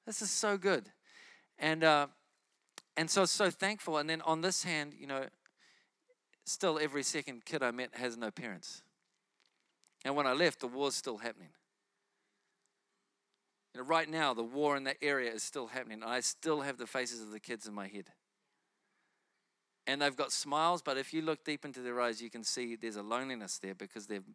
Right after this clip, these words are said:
they're missing something that they're not meant to miss. That's not right what's happening there. The ki-, that's not on earth as in heaven. The kingdom hasn't fully expressed itself there yet.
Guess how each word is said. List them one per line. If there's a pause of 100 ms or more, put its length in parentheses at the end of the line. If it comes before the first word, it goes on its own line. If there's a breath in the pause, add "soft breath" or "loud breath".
they're
missing
something
that
they're
not
meant
to
miss. (1500)
That's
not (140)
right
what's
happening
there. (100)
The
ki-,
that's
not (100)
on
earth
as
in
heaven. (580 soft breath)
The
kingdom
hasn't
fully
expressed
itself (140)
there
yet.